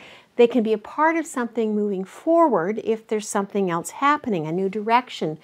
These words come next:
to harness their positive energy, um, and lead to possible breakthroughs in mission. Now, this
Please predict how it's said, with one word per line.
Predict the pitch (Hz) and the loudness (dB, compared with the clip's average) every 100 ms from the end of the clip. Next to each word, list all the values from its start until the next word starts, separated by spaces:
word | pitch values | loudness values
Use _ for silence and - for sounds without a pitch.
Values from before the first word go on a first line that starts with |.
| - - | -20 -10
to | - | -8
harness | - - 247 269 277 269 | -6 0 2 2 0 -4
their | - 196 | -4 -4
positive | 180 - 190 202 220 220 - | -4 2 4 4 0 0 -2
energy, | 185 185 180 - 160 139 - - - - _ | -4 -2 -4 -4 -6 -8 -12 -20 -20 -20 _
um, | 180 160 156 - _ _ _ _ - | -10 -8 -10 -14 _ _ _ _ -4
and | 269 262 | 0 4
lead | 269 - | 2 0
to | - | -8
possible | - 190 202 202 190 | -6 -6 -4 -6 -6
breakthroughs | 185 180 180 - 151 147 - | -4 -4 -4 -10 -10 -10 -12
in | 156 151 | -12 -12
mission. | 160 - - 151 _ _ _ _ _ - - - - _ - | -12 -12 -14 -16 _ _ _ _ _ -20 -20 -20 -20 _ -2
Now, | 240 240 240 - _ | 0 2 0 -6 _
this | 302 359 - - | 2 2 2 -8